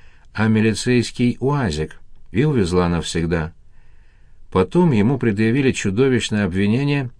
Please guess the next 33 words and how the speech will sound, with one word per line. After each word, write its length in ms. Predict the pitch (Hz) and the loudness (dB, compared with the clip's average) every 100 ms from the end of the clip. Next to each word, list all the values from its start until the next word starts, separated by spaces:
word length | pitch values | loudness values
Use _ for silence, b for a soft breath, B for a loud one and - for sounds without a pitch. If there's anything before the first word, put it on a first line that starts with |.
| - - | -20 -18
в 140 | - | -4
хищении 500 | 90 82 - 110 117 | -2 -2 -2 0 0
в 80 | - | -2
крупных 420 | - 107 110 104 | -4 -4 -4 -4
размерах, 600 | 123 131 156 131 80 - - b b b b b b | -2 -2 0 0 -2 -6 -18 b b b b b b
и 140 | 107 | -2
дед, 400 | 92 113 156 - - - - | 0 0 -2 -4 -20 -16 -4
не 200 | 85 90 | 0 2
выдержав 520 | 107 113 90 90 - | 2 2 0 -2 0
позора, 600 | 92 87 82 101 120 120 - - - - - | 0 2 2 2 2 -2 -10 -20 -20 -20 -4
повесился 600 | 78 80 87 - 85 92 | 0 2 2 0 -4 -4
в 80 | - | -6
камере 380 | - 92 104 98 | -4 0 0 0
на 120 | 87 | -2
собственном 460 | - 95 - 104 104 | -2 -4 -2 -2 0
ремне, 380 | 135 143 92 - b b b b b b | 0 0 -2 -4 b b b b b b
который 360 | 85 92 87 | -2 2 2
у 40 | 92 | 4
него 200 | 92 90 | 2 2
почему-то 540 | 87 - 90 85 92 | -2 0 -2 -2 -2
не 100 | 92 | -2
отобрали. 680 | 85 92 90 92 85 82 80 - _ - b b b b b b | -2 -2 0 0 0 -2 -6 -20 _ -20 b b b b b b
Бабушка 680 | 107 160 123 - - 78 - - | 0 2 2 -2 -2 -6 -6 -14
до 160 | - 78 | -6 -4
последних 600 | 90 85 95 104 101 87 | 0 -2 0 -2 0 -2
своих 360 | - 90 82 78 | 0 0 0 0
дней 220 | 87 110 | 0 0
утверждала, 680 | 95 87 78 85 107 110 104 b b b b | 0 -2 0 0 0 -2 -6 b b b b
что 280 | - 104 | -6 0
уйти 320 | 107 107 - 110 | 2 2 2 0
на 120 | 104 | 2
тот 180 | 107 101 | -2 -2
свет 420 | - 160 156 | -2 0 -2